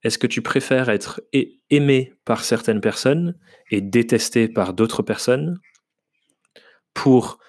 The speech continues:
les choses qui sont vraiment importantes pour toi ou pour le masque que t'essayes de porter pour essayer de te faire aimer par un maximum de gens ?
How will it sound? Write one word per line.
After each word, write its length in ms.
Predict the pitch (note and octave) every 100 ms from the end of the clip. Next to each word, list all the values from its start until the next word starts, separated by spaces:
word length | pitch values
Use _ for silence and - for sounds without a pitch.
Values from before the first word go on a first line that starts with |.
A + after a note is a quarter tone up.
| _ -
les 140 | A2
choses 260 | - B2 -
qui 100 | -
sont 140 | G2+
vraiment 400 | - G#2 A2 A2
importantes 460 | G#2 A2+ - G#2 -
pour 160 | -
toi 320 | - C#3 G3 _ _ _ _ _ _ _ _ _ _ -
ou 180 | D3 D#3+
pour 300 | - C#3 A#2
le 100 | A2
masque 440 | A#2 C3 - -
que 100 | -
t'essayes 420 | G2+ A2 - B2
de 120 | A2+ G#2+
porter 480 | A2+ - - B2
pour 240 | B2 A2+ -
essayer 360 | A2+ - A2+ A2+
de 60 |
te 80 | A2+
faire 240 | - G#2
aimer 200 | G#2 A2
par 180 | A#2 G#2
un 60 | G2+
maximum 500 | G#2 - A2+ G#2 G2+
de 80 | F#2
gens ? 260 | F#2 F2+